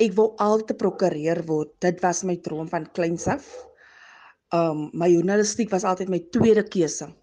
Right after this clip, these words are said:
So, my ma het altyd vir my gesê, "Bohemia, jy het, jy het goeie kwaliteite, ehm, en daardie kwaliteite sal goed werk,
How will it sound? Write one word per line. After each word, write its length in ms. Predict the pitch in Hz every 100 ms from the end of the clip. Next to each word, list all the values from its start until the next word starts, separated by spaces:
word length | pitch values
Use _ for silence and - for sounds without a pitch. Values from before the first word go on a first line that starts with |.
| - -
So, 340 | - - 208 190 185 185 180 175 - _ -
my 120 | 190
ma 180 | 180 170
het 120 | 202
altyd 260 | 214 226
vir 80 | 226
my 120 | 214
gesê, 300 | 208 208 214
"Bohemia, 300 | 196 165 165
jy 100 | 190
het, 240 | 170 170 _ _ -
jy 80 |
het 140 | 160 165
goeie 240 | - 202
kwaliteite, 840 | 202 196 175 170 190 180 190 220 - _ _ _ _ - _ -
ehm, 260 | 165 156 - -
en 120 | 180
daardie 300 | 156 156 175
kwaliteite 460 | 190 180 185 185
sal 160 | - 170
goed 280 | 165 208 208
werk, 320 | 160 151 151